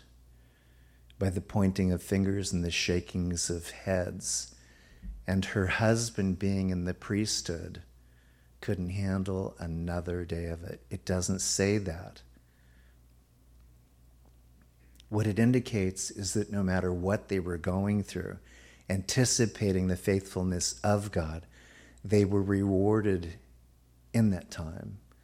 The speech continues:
when the time was perfect, and it was joy. It was joy.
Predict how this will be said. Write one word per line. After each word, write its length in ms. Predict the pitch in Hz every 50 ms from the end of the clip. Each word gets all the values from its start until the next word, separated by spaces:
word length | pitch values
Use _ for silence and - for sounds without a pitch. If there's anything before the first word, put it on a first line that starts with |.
| _ _ _ _ -
when 140 | 87 92 87
the 100 | 85 80
time 380 | - - 104 95 95 98 98
was 180 | 95 92 - -
perfect, 760 | - - - 101 92 90 - - 92 - - - - - - - - - _ _ _ - - - - - - - - -
and 180 | 98 95 90
it 140 | 95 98 -
was 280 | 92 95 90 85 87 87
joy. 880 | 78 80 - - 98 95 92 90 90 87 78 80 80 85 90 92 107 - - - - _ - - - - - - - - - - - - _ -
It 80 | 110
was 220 | 107 110 113 101 92
joy. 720 | 85 - - - 113 117 127 131 135 104 82 82 82 90